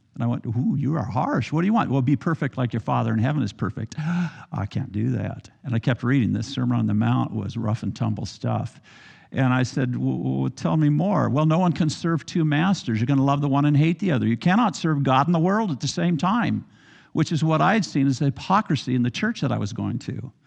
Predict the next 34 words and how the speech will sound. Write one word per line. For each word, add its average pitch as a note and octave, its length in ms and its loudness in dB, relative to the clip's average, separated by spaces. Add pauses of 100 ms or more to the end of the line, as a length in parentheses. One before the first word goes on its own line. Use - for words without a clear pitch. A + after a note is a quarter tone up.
(160)
People D#3 260 2
on C#3 160 4
Sunday E3 380 2
were B2 160 0
very D3+ 320 2
different B2 340 0
from B2 140 -2
what B2 160 -2
they B2 80 -2
were A#2 120 0
like A#2 260 0
on G#2+ 140 0
Monday, A2+ 480 0 (1120)
including B2 340 2
my A2+ 140 2
fellow A2 320 -2 (220)
high C3 160 -4
school - 260 -6
students - 460 -10
in G#2+ 160 -2
the A2+ 100 0
youth A#2 240 0
group. - 320 -12 (960)
And B2+ 80 0
I B2+ 60 2
went, A#2+ 220 0 (220)
"Phew, D4 480 -4 (460)
okay, E3 580 -2
so C#3 240 -4
what C3+ 600 0
do E3 180 2
you C#4+ 160 2
want?" G#2 380 -6 (1000)
"Well, D#3+ 380 2